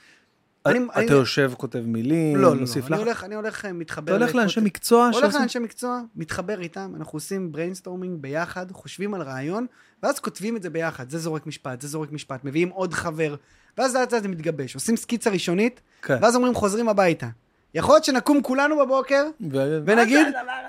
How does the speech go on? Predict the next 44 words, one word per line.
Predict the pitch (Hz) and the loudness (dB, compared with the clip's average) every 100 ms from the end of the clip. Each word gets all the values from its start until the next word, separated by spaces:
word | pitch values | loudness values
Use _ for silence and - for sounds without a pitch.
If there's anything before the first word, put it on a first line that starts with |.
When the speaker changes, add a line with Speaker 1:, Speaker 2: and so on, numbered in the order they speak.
| - _ | -16 _
Speaker 2:
הזה? | 185 | -4
Speaker 1:
זה, | 190 | 2
יש | 254 254 | 4 4
כאן | 277 247 | 4 4
קקי | 294 285 277 | 4 4 2
על | 233 | 4
דף, | 226 185 - - 339 | 4 2 -2 -4 -4
<laughs> | - 226 | 4 4
אוקיי? | 285 285 339 - - - - 240 | 6 8 10 8 4 -12 -12 2
אבל | 202 196 233 311 370 440 - _ | 2 4 6 6 4 2 -4 _
אם | 277 349 320 | 4 6 6
אנחנו | 240 214 | 4 4
קמים | 285 294 | 4 6
בבוקר | 262 247 226 190 | 6 6 4 -2
ואוהבים | 185 165 165 254 | 0 0 0 -2
את | 311 | 0
זה, | 415 415 - _ _ | 2 0 -4 _ _
עוד | - 359 | -2 -2
סשן | - 262 247 214 | -2 -4 -4 -4
אחד. | 359 339 294 | 0 0 2
Speaker 2:
כן, | |
עוד | 240 196 | 0 0
סשן, | 180 151 139 | -4 -2 -2
Speaker 1:
סוגרים | 302 294 | 2 4
Speaker 2:
מתקדמים | - - 180 | 6 6 6
Speaker 1:
את | |
Speaker 2:
זה | 147 | 2
Speaker 1:
זה, | 160 | 2
Speaker 2:
קצת, | 151 120 - - | 0 -2 -10 -10
כן. | 135 | -2
Speaker 1:
ואז | 339 427 415 | 0 0 -4
אני | 403 - | -4 -2
פונה, | 415 415 415 | -2 -2 -4
כמו | 214 | -6
שפניתי | 247 254 254 262 | -2 -2 -2 0
לרוט-, | 254 254 - | 2 0 -2
אתה | 160 | -4
יודע | 202 | -4
איך | 190 | -6
עשיתי | - 156 | -12 -14
את | 151 | -14
השיר | 139 147 | -10 -8
עם | |
רותם | 139 | -8